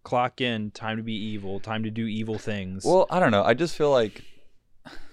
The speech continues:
Speaker 1: Whereas
Speaker 2: was his
Speaker 1: they're,
Speaker 2: name?
Speaker 1: they're all, like, self-centered. Like, it's all, like, they're, I feel like most people or most characters nowadays, there's no, like, evil character. There's just, like, s-, internal
Speaker 2: Well, there's a lo-,
Speaker 1: motivations.
Speaker 2: there's a lot more complexity,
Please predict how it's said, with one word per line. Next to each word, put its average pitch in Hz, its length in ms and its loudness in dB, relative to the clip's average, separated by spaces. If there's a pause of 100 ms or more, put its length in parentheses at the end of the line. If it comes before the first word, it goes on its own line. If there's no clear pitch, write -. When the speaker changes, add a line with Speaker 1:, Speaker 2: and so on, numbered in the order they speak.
(600)
Speaker 1:
Whereas 117 200 4
Speaker 2:
was 151 80 0
his 135 100 6
Speaker 1:
they're, 151 120 10
Speaker 2:
name? 131 80 4
Speaker 1:
they're 143 160 6
all, 165 100 6
like, 117 180 4
self-centered. - 840 -6
Like, 95 220 -8
it's 98 120 -8
all, 120 220 4
like, 101 240 0
they're, 117 300 2 (580)
I 117 100 0
feel 139 200 0
like 120 180 2 (100)
most 117 300 -2
people 101 560 -4
or 104 140 -6
most 110 340 -4
characters 110 520 -4
nowadays, 98 580 -8
there's 98 220 -10
no, 104 120 -6
like, 92 380 -12 (680)
evil 107 400 -6
character. 98 560 -8
There's 98 200 -10
just, - 300 -10
like, 95 320 -6 (320)
s-, - 180 -18 (260)
internal 113 500 -6
Speaker 2:
Well, 156 140 6
there's 160 140 4
a - 20 0
lo-, 165 80 0
Speaker 1:
motivations. - 220 -2
Speaker 2:
there's 135 120 4
a 151 60 2
lot 143 160 2
more 135 100 0
complexity, 98 720 -2